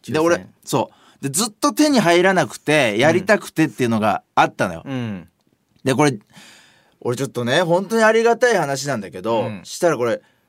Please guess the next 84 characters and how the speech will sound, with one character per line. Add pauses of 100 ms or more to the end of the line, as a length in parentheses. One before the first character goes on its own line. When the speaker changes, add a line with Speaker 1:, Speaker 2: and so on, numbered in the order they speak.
Speaker 2:
フ
ァ
ン
の
方
か
ら、
Speaker 1:
う
ん。 (480)
Speaker 2:
リ
ン
グ
フ
ィ
ッ
ト
ア
ド
ベ
ン
チ
ャ
ー
が
事
務
所
に (180)
送
ら
れ
て
き
て。
Speaker 1:
あ、
あ、
う
ん
う
ん
う
ん。
Speaker 2:
そ
う
そ
う
そ (680)
う。
で、 (420)
俺
こ
れ、 (180)
も
う
本
当
あ
り
が
た
い
し、
し
か
も、
Speaker 1:
う
ん。
Speaker 2:
そ
の
人
な
ん
か (100)
日 (140)
記
み
た
い
な
の
つ
い
て
て。